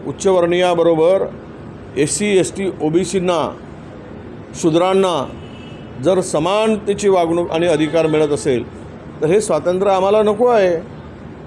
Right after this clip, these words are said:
हे मांडलेलं आहे, पुस्तकात दाखल आहे, वळवळकर आणि, अ,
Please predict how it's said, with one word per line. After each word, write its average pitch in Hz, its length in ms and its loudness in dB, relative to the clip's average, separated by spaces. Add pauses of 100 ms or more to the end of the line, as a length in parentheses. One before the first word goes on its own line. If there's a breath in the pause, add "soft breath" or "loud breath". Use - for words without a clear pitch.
(100)
हे 175 80 4
मांडलेलं 208 420 4
आहे, 208 180 4
पुस्तकात 208 500 0
दाखल 196 380 2
आहे, 175 300 4 (580)
वळवळकर 190 520 4
आणि, 180 580 2
अ, 139 240 0